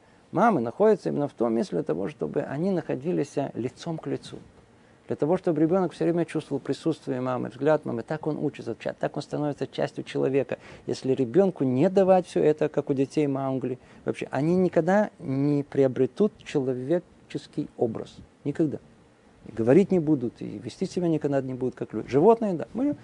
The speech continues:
мы животные, у нас нету. Тора говорит о том, что человек изначально это животное. Нефеш бегемит, так он рождается. С потенциалом человека, у которого нету животных.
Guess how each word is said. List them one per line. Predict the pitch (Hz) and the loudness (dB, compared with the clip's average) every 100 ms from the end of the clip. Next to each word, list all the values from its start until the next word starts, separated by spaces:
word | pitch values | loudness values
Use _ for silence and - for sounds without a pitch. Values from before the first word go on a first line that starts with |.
| - - | -10 0
мы | 254 | 2
животные, | 277 294 269 202 | 4 2 2 2
у | |
нас | 180 170 | 0 0
нету. | 135 - | -2 0
Тора | - 165 214 | 0 2 2
говорит | 214 147 117 131 | 2 2 2 -2
о | |
том, | - 185 | -4 -4
что | - | 0
человек | 180 139 107 131 | 2 2 2 -4
изначально | 151 160 156 60 117 151 - - - - - | -6 -6 -6 -6 -6 -10 -14 -18 -10 -10 0
это | 165 170 170 | 0 2 0
животное. | 185 220 233 226 131 107 - - | 2 4 4 4 0 -6 -10 -2
Нефеш | 156 180 165 | 0 0 -2
бегемит, | 165 175 180 175 113 - - | 0 2 2 2 -2 -6 -4
так | 139 | -4
он | 151 | -2
рождается. | 143 123 120 - - | -4 -6 -10 -14 -6
С | |
потенциалом | 170 151 170 - 247 233 | -4 -2 -2 0 0 0
человека, | - 156 135 190 147 | -2 -2 0 0 -2
у | |
которого | - - 156 180 | -4 -4 -4 -2
нету | 165 - | -4 -6
животных. | 117 113 - - | -10 -8 -10 -12